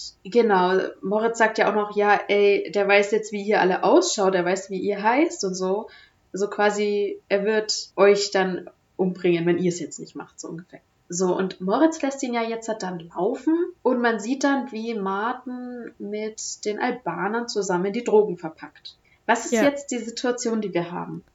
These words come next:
Speaker 1: Ist Martin jetzt quasi bei Moritz angestellt oder beziehungsweise arbeitet für Moritz? Oder,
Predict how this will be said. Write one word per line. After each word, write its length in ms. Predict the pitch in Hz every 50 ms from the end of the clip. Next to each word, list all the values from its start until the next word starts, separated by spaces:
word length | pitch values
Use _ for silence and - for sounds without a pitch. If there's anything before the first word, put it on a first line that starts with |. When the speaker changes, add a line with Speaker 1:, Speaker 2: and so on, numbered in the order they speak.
| _ _ -
Speaker 1:
Ist 200 | 208 - - -
Martin 360 | 180 180 214 262 - 247 226
jetzt 180 | 226 226 226 -
quasi 760 | 208 202 202 202 202 202 196 196 190 190 190 180 180 180 - -
bei 100 | 175 175
Moritz 280 | 180 180 180 180 -
angestellt 440 | - 247 285 277 - - 240 208 180
oder 80 | 170 165
beziehungsweise 460 | - 190 180 - 190 - - 165 160 -
arbeitet 460 | 185 208 240 277 285 285 285 294 - - - _ _ _
für 100 | - 196 190
Moritz? 760 | 180 180 180 185 214 240 - 349 359 349 - - - - _ _ _ _
Oder, 480 | - 208 208 202 202 202 202 - -